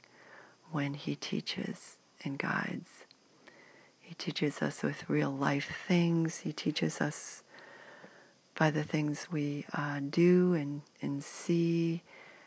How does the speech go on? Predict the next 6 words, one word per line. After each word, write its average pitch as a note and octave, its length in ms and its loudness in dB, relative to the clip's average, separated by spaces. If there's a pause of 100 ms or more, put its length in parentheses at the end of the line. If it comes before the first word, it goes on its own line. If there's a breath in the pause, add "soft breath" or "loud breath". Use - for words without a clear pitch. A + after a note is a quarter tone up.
(460 loud breath)
and, C#3+ 440 -6 (100)
um, D3 500 -8 (260)
talk - 340 0
about, D#3+ 540 2 (1300 loud breath)
um, C#3 400 -2
prophecy, D#3 1300 -2